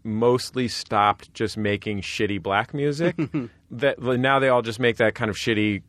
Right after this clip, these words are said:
Speaker 1: Katy Perry music.
Speaker 2: Sure.
Speaker 1: Um, which I don't care about, but it's fine 'cause it just
Speaker 2: Mm-hmm.
Speaker 1: exists in a separate world. But what you just described sounds like my worst night.
Speaker 2: Yeah, it's, I mean, it's,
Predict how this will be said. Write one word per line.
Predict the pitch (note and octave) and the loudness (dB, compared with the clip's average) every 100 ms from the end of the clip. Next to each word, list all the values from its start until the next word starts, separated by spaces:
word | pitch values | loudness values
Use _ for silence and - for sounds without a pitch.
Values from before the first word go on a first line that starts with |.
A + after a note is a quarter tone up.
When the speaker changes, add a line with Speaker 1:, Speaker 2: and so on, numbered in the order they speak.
| _ _ | _ _
Speaker 1:
Katy | - G2 | -2 -2
Perry | F#2+ G#2+ A#2+ | 0 2 2
music. | C#3 C#3+ D3+ F3+ | 4 2 2 0
Speaker 2:
Sure. | F#3+ A2+ - - _ _ - | 0 -4 -8 -20 _ _ 2
Speaker 1:
Um, | B2+ A#2+ A#2 A#2 | 4 4 2 2
which | D3+ D#3+ - | 2 2 0
I | G3+ A3+ F#3+ - - - | 0 2 -2 -8 -16 -6
don't | C#3 G3 D#3+ | 2 2 2
care | D#3+ D3 D3+ | 2 4 4
about, | C#3+ C#3 B2+ | 4 4 2
but | A2 A2+ _ _ _ _ _ - | 0 -2 _ _ _ _ _ -2
it's | C3 G#2 - | -2 -2 -4
fine | - B2 C#3 D3 C3+ | 0 4 4 2 -2
'cause | C3 B2 | -4 -2
it | A#2 | -2
just | A#2+ G#2 | -2 -2
Speaker 2:
Mm-hmm. | A2+ | -2
Speaker 1:
exists | G2 A#2 - | 0 -2 0
in | A2+ | -2
a | |
separate | G#2 A2+ A2 G2 | 0 0 0 2
world. | A2 A#2 C3+ C#3+ - _ - | 4 6 4 0 -10 _ -8
But | A#2+ | -4
what | C#3+ F3+ | 2 2
you | F3 F#3 | 2 0
just | D#3 D#3 | 2 2
described | C3+ - C3+ A#2 G#2+ | 0 -4 2 2 2
sounds | - C#3 A#2+ A2+ | -2 0 0 0
like | G#2+ G2 | -4 -2
my | G2 | -4
worst | E2 E2 - | -2 -4 -6
night. | D#2+ - | -10 -4
Speaker 2:
Yeah, | D#3+ C3 A#2 | 0 0 0
it's, | F3 E3 | -2 -2
I | F#3 | -2
mean, | D#3+ D3 | 0 2
it's, | C#3+ C#3+ - - | 2 -2 -4 -10